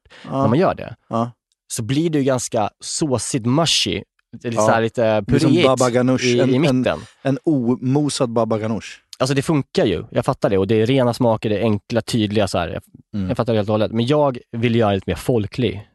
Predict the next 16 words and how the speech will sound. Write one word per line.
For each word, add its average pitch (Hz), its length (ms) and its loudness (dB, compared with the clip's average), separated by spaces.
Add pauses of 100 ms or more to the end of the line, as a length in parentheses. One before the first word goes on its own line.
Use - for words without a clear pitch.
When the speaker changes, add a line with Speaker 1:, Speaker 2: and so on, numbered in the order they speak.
(120)
Speaker 2:
Så - 120 -2
jag 117 40 4
la 120 60 2
till 131 340 0
två 104 260 -2
saker - 520 -6
Speaker 1:
Mm. 110 240 0 (220)
Speaker 2:
som - 240 -4
jag 98 120 0
tänkte, 92 260 -4
det 92 60 0
här 151 140 2
kommer 101 220 -2
bli 92 160 -4
gott 95 300 -4
ihop. 120 320 -4